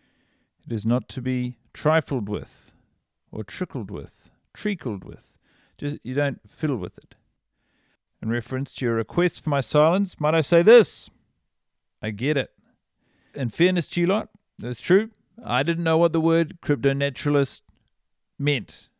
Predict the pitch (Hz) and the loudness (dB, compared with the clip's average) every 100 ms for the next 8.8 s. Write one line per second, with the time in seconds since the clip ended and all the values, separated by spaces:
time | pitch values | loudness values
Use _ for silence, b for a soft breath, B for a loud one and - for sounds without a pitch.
0 | _ - 117 110 107 135 98 123 127 147 | _ -6 -4 -2 -4 -6 -6 -4 -2 -2
1 | 139 151 131 123 - 139 131 120 113 - | 0 0 0 -2 -2 2 2 2 -2 0
2 | 123 - 120 101 - 104 123 117 113 104 | -2 -2 -4 -4 -6 -6 -6 -4 -6 -6
3 | 117 104 117 104 98 113 101 98 92 76 | -12 -8 -4 -4 -6 -6 -6 -6 -10 -12
4 | - 123 110 131 117 120 107 160 160 135 | -8 -6 -2 -2 -2 -2 2 2 2 0
5 | - 127 110 113 120 113 98 143 156 139 | -4 -4 -4 -4 -4 -4 -6 -4 -2 -2
6 | 123 104 110 120 101 113 - 113 104 107 | -2 -2 -2 -2 -2 -6 -4 -4 -2 -2
7 | 113 120 98 - _ _ _ _ _ _ | 0 -2 -4 -10 _ _ _ _ _ _
8 | _ _ _ _ _ - 208 - | _ _ _ _ _ -10 -10 -10